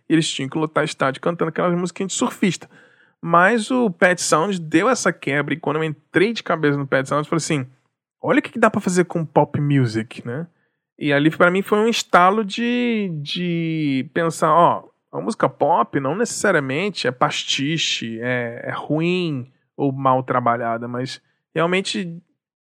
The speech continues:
conceitualmente, o Pet Sounds influencia muito a minha vida. Foi um dos discos que mudaram a minha vida, assim. Hoje ele é meu disco favorito de todos os tempos, mas é um disco que relativamente eu conheci quando eu já tava com uns vinte e poucos anos.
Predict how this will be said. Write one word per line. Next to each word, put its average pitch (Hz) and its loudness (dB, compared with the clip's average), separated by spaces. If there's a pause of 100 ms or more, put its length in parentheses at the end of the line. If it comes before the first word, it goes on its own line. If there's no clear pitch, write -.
conceitualmente, 196 2
o 165 -2
Pet - 0
Sounds 156 -2
influencia 165 -4 (160)
muito 208 0
a - -4
minha 175 2
vida. 117 -2
Foi 131 -6
um 165 -6
dos 165 -2
discos 160 -4
que - -12
mudaram 165 4
a 160 0
minha 170 2
vida, 131 2
assim. 120 -8
Hoje 170 6
ele 160 6
é 151 4
meu 143 4
disco - -6
favorito 135 2
de 127 -6
todos 127 0
os 120 -6
tempos, 143 -6 (680)
mas 139 -2
é 151 2
um 156 -2
disco - -8
que 175 0
relativamente 165 -2
eu 180 0
conheci 180 -4
quando 190 -2
eu 196 -2
já 196 0
tava 196 -2
com 226 -6
uns 190 -4
vinte 151 -4
e - -10
poucos 220 -2
anos. 156 -2